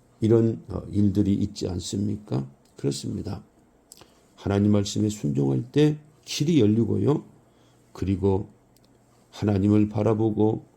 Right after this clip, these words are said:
하나님을 소망하는 기도의 자리에서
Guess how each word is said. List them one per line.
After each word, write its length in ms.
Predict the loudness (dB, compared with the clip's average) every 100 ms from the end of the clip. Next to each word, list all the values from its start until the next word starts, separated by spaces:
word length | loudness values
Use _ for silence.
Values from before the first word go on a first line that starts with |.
| _ _
하나님을 440 | -2 2 4 4
소망하는 720 | 2 0 2 4 4 4 4 0 -16 _
기도의 420 | -6 -2 2 2 2
자리에서 720 | 0 0 0 0 0 0